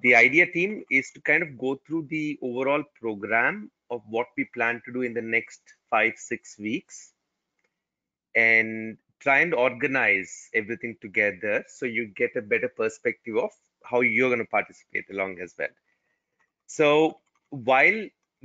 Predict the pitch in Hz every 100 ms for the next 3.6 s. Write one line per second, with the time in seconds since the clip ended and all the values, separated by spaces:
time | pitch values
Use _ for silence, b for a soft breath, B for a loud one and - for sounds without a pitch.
0 | 123 156 170 175 147 123 135 - 135 127
1 | 147 151 - 139 156 143 127 123 117 123
2 | 127 123 117 113 123 147 - _ - 117
3 | 117 - 202 190 - 170